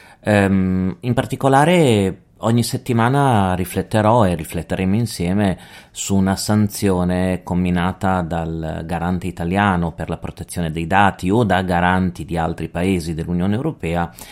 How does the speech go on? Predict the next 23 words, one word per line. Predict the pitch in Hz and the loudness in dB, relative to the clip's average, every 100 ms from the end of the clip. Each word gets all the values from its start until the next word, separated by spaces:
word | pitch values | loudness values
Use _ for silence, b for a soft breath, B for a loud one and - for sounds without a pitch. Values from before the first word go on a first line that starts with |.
| B B B - | B B B -2
che, | 135 127 120 113 | 4 6 6 6
mm, | 104 98 95 92 90 | 4 4 2 0 -2
ci, | - 110 110 104 95 90 85 69 | -4 -2 0 0 0 -2 -6 -8
mm, | 69 69 - | -8 -8 -10
che, | - 139 | -4 -4
che | - | 0
mi, | 156 - | 0 2
che | 151 | 0
sembra | - 117 113 104 | 0 2 4 2
particolarmente | 92 90 101 90 82 113 | 0 0 0 0 -2 -4
interessante, | 92 92 - 110 92 87 | -4 -4 2 2 2 0
oppure | 110 104 | -2 -2
che | 90 | -2
possa | 104 117 - | -2 -2 -2
sollevare | 98 113 120 95 85 101 - | -4 -4 -2 0 0 0 -2
qualche, | 87 90 - 92 87 85 B B B B | -2 -2 -2 -2 -2 -4 B B B B
eh, | 92 90 85 80 - | -4 -2 -2 -4 -2
qualche | 95 98 117 | -2 0 2
dubbio, | 113 101 90 | 2 2 -2
qualche | 87 90 90 | 0 -4 -4
considerazione, | - 95 - 101 123 123 - 113 120 98 - | -6 -6 -4 -2 -4 -4 -2 0 2 2 -2
oppure | 120 165 127 | -4 0 2
anche | 107 113 113 87 | 2 2 0 -2